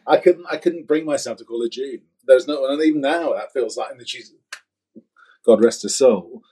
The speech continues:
it was always Missus Foot, but she was amazing. And she really looked out for me, saw, I mean,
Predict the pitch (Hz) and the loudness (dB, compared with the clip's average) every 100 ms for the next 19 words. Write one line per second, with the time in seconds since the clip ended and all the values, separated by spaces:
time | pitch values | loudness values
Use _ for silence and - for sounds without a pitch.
0 | _ - 113 110 131 123 113 113 - - | _ -4 -2 0 -2 -2 -4 -6 -8 0
1 | 139 110 - 104 - 110 110 113 110 - | 6 6 4 -8 -4 -2 0 -2 -2 -6
2 | - _ _ 110 95 120 117 110 107 98 | -12 _ _ -8 0 4 6 6 2 -2
3 | 98 101 95 95 95 - 95 92 90 90 | -6 -8 -6 -4 -4 -6 -8 -8 -6 -10
4 | - _ _ _ _ _ - 143 117 - | -14 _ _ _ _ _ 4 8 8 6
5 | 98 90 | -6 -10